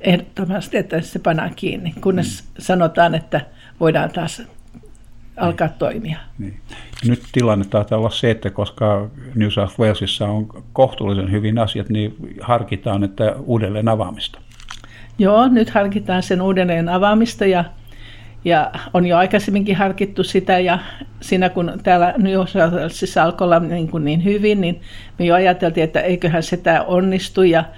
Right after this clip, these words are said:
Speaker 1: meillä oli jo sitten yksi päivämääräkin annettu, että me, jolloin me mahdollisesti voitaisiin avata. Mutta sitten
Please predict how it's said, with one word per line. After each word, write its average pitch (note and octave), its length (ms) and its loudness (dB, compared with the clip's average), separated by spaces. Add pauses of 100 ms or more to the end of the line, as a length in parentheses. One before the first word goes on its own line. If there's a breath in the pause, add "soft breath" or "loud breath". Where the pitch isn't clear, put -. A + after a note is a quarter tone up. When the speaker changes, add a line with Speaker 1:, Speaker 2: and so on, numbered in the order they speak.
(340 loud breath)
Speaker 1:
meillä F3 220 4
oli F3 140 6
jo D#3+ 100 4
sitten - 280 0
yksi E3 220 -2
päivämääräkin F#3 840 2
annettu, F#3 500 0
että E3+ 260 0
me, E3+ 280 -2
jolloin D#3+ 240 2
me E3 100 2
mahdollisesti E3+ 680 0
voitaisiin F#3+ 580 2
avata. F#3+ 460 2 (1040 loud breath)
Mutta F3+ 220 0
sitten F#3+ 500 0